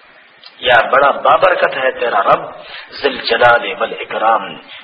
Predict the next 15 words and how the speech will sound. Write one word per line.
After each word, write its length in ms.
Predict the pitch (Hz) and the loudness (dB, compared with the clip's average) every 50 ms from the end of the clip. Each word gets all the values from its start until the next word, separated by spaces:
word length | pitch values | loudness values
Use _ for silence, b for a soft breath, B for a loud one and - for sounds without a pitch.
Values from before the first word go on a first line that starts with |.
| B | B
جو 240 | 107 110 110 131 127 | -10 -6 -2 0 0
بڑائی 640 | 120 101 - 113 110 113 113 113 107 104 - - - | 0 0 0 0 2 2 2 2 0 -4 -8 -10 -12
اور 480 | - - 107 110 110 113 - - 107 | -6 0 2 2 2 2 0 -2 -4
عظمتوں 420 | 113 110 110 110 104 - - - 107 | -4 -6 -8 -12 -12 -12 -12 -10 -10
کا 180 | - - - | -10 -10 -10
مالک 460 | - - - 80 - - - - - | -8 -6 -4 -4 -4 -6 -8 -12 -14
ہے، 120 | - - - - - _ _ _ _ B B B B B B B | -14 -16 -16 -18 -20 _ _ _ _ B B B B B B B
یعنی 280 | - - - 139 - - | -4 -2 -2 -2 -2 -2
جس 220 | 151 160 151 - | -2 -4 -6 -4
نے 100 | 165 160 | -4 -2
اپنے 340 | 151 - - - - 156 156 | -2 0 0 0 0 0 0
وفاداروں 720 | 143 131 - - 131 131 127 127 135 151 175 190 208 208 220 - - - - B B B B B - | 2 0 2 4 2 2 4 4 4 4 4 4 2 0 -2 -4 -8 -14 -18 B B B B B -2
پر 120 | - 143 | 0 0
ایسے 440 | 160 165 - 196 196 180 - - 175 | 0 0 0 -2 -2 -2 0 -2 -2
احسانات 800 | - - - - 139 139 139 165 170 175 190 202 - - B B | -2 -2 -2 0 2 2 4 4 4 4 4 2 0 -4 B B